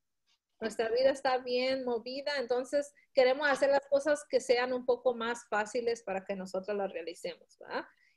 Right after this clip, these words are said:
Y estas ideas son las que, por, por, por lo que yo les estoy compartiendo, ¿verdad?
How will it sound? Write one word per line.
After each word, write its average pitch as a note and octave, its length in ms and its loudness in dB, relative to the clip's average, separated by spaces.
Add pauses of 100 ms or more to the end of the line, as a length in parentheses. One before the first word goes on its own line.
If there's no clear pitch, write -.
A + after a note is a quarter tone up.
Y C4 140 8
estas C#4+ 280 4
ideas C4+ 400 2
son A3+ 140 -4
las A3+ 160 -6
que, - 400 0
por, G#3+ 320 -4
por, G3 160 0 (280)
por F#3+ 140 -4
lo F#3+ 140 -2
que F#3 120 -4
yo F#3+ 140 2
les G#3 160 -4
estoy G3 440 -2
compartiendo, G3 680 -4
¿verdad? G#3 240 -4